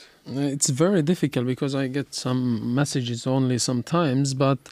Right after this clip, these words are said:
if I wanna send a message, I really send them big message for explanation about the water, electricity, how are you, uh, do you need help, something? And they answer me the same, like a big message, because they don't know, like, if they will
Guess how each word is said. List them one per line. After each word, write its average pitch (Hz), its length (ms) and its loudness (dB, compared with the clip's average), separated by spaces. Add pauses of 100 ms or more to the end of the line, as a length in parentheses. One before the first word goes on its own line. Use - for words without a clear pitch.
(480)
if 139 180 0
I 160 80 6
wanna 151 240 6
send 160 300 4
a 147 40 4
message, 160 400 4
I 156 100 4 (120)
really 143 200 0
send 123 300 -6
them 120 140 -4
big 139 240 -4
message 135 640 -4
for 123 160 -4
explanation 127 840 -4
about 123 380 -6 (100)
the 123 60 -8
water, 127 380 -2
electricity, 131 760 -2
how 127 300 2
are 127 200 0
you, 131 100 2 (180)
uh, 123 80 -6
do 123 120 -4
you 127 120 0
need 127 240 -2
help, 127 380 -2
something? 131 640 0 (1000)
And 165 200 4
they 196 80 4
answer 196 360 4
me 180 160 4
the 156 180 0 (100)
same, 117 360 0 (480)
like 127 260 0
a 131 60 4
big 139 260 2
message, 143 420 2
because 131 360 0 (160)
they 139 180 2
don't 156 240 2
know, 160 200 4
like, 131 340 2
if 127 160 0
they 135 80 2
will 135 200 4